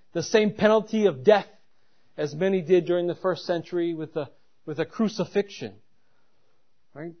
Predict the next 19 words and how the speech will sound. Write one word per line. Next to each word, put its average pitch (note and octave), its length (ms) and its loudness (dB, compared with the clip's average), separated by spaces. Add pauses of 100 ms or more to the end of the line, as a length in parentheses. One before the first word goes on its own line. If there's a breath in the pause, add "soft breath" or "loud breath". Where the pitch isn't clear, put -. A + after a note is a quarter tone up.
But E3 160 -4
it F#3 140 2
does A#3 280 6
not A3 380 4
mean B3 280 6
that G#3+ 120 4
we G3+ 100 0
still A3+ 280 6
don't G#3 240 2
suffer, G3+ 520 -4 (520)
that E3+ 100 -2
we G3 80 0
still A#3 260 2
don't G#3+ 280 0
face A3 280 4
affliction A3 600 -4
in F3 140 -4
this F3+ 180 -6
life. F3 300 -2